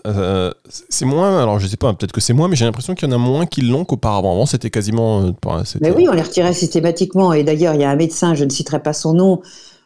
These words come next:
Speaker 2: euh, que j'ai d'ailleurs aidé à faire connaître parce que je trouvais que c'était très, très logique ce qu'il disait. Lui, carrément, il a, il éliminait les appendices, euh,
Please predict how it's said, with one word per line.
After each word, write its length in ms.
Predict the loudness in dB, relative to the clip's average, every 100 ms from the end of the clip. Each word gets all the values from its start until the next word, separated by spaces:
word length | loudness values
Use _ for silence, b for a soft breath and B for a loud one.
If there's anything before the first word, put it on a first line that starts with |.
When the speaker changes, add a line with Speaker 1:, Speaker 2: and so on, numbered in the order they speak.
| 0
Speaker 2:
euh, 160 | 0
que 180 | 2 2
j'ai 180 | 4 4
d'ailleurs 420 | 4 4 4 4
aidé 380 | 2 2 2 2
à 80 | 2
faire 240 | -2 -6
connaître 380 | -2 0 0 0
parce 160 | -4 -2
que 100 | -4
je 80 | -4
trouvais 460 | -6 -2 0 0
que 320 | 0 0 2
c'était 340 | 0 -4 -4 -6
très, 380 | -2 -2 0 -2
très 180 | -2
logique 340 | 0 0 0 -4
ce 60 | -4
qu'il 120 | -2
disait. 340 | 0 2 0 0 B B B
Lui, 220 | 2 2
carrément, 640 | 2 0 2 2 2 2 2
il 180 | 2 2
a, 120 | 2
il 220 | 2 4
éliminait 560 | 4 4 4 4 4 4
les 400 | 4 4 4 2
appendices, 680 | 0 0 -2 0 -2 -6 -2
euh, 420 | 2 2 2 0